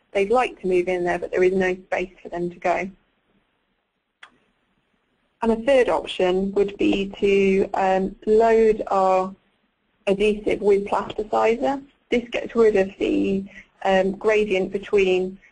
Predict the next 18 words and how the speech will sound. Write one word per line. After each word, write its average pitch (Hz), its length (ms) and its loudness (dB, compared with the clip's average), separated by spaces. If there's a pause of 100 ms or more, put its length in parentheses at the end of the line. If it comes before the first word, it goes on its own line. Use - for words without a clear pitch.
(120)
plasticizer 202 600 -2
in 185 120 0
the 180 60 -2
plastic - 640 -6
and 196 140 2
none 190 160 2
outside, 185 720 0
so 196 80 0
that - 340 -2
there 208 140 4
isn't 214 300 0
that - 340 -2
desire 185 480 2
for 180 120 -8
the 185 80 -6
plasticizer 185 760 -6
to 190 80 -8
move 185 300 0